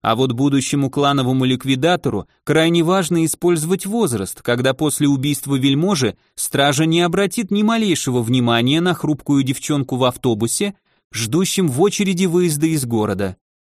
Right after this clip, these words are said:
Одним словом, на клановом полигоне гремело и грохотало,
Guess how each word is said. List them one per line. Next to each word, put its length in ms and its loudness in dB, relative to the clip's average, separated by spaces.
Одним 360 2
словом, 480 0
на 140 2
клановом 480 2
полигоне 580 2
гремело 600 2
и 180 -4
грохотало, 840 0